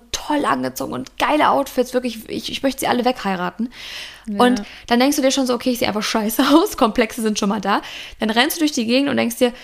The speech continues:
Speaker 1: „Eigentlich war unser Plan, wir machen entspannt mal hier und da Sightseeing und da mal ein Foto, da mal ein Foto“, aber ist nix,
Speaker 2: Mhm.
Speaker 1: kein Content-Marathon. Dann rennst du aber doch durch die ganze Stadt, weil du keinen Spot findest, weil alles abgedeckt ist. Und irgendwann bist du nach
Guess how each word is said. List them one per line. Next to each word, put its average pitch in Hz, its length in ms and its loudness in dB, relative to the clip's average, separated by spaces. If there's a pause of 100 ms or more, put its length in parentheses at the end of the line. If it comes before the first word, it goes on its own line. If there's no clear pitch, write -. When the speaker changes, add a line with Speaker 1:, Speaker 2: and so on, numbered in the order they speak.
(380)
Speaker 1:
„Eigentlich 349 280 0
war 269 60 2
unser 254 140 2
Plan, 254 200 2
wir 240 80 2
machen 254 200 -2
entspannt 233 520 0
mal 233 100 2
hier 233 240 2
und 254 140 2
da 226 280 2
Sightseeing 302 480 2
und 247 80 2
da 240 120 4
mal 240 100 4
ein 220 100 0
Foto, 240 440 2
da 202 140 2
mal 208 80 0
ein 196 100 -4
Foto“, 202 240 -2
aber 208 120 0
ist 214 140 -4
nix, 247 320 -4
Speaker 2:
Mhm. 208 120 -6
Speaker 1:
kein 220 240 0
Content-Marathon. 202 840 -2 (400)
Dann 226 100 -2
rennst 302 280 2
du 311 40 2
aber 262 120 2
doch 294 120 2
durch 294 140 -4
die 240 80 -6
ganze 269 260 0
Stadt, 254 260 -4
weil 233 80 0
du 220 60 -2
keinen 233 220 -2
Spot 285 260 0
findest, 208 220 -4
weil - 80 0
alles 214 260 -4
abgedeckt 214 480 -4
ist. 226 120 -6
Und 214 80 -4
irgendwann 247 240 0
bist 269 180 -2
du 240 40 0
nach 233 200 0